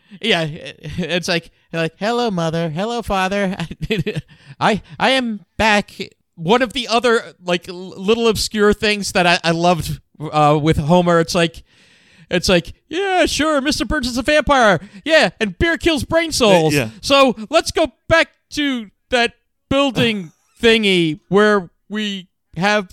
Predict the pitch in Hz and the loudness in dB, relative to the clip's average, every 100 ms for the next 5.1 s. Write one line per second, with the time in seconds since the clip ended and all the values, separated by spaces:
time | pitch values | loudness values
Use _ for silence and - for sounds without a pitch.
0 | - 185 185 175 _ _ _ _ - 254 | -6 -4 -4 -8 _ _ _ _ 2 4
1 | 190 147 - - - 165 - 180 220 233 | 4 2 -2 -6 -12 -10 -4 -4 0 0
2 | 214 196 - - 311 294 208 151 151 127 | 0 -2 -4 2 6 6 4 2 2 2
3 | - - 294 - 320 - 311 - 311 - | -4 -4 -2 0 0 2 -2 -2 -4 -4
4 | 294 - 269 - - - - - 131 123 | -10 -8 -14 -14 -16 -16 -14 -8 -4 -4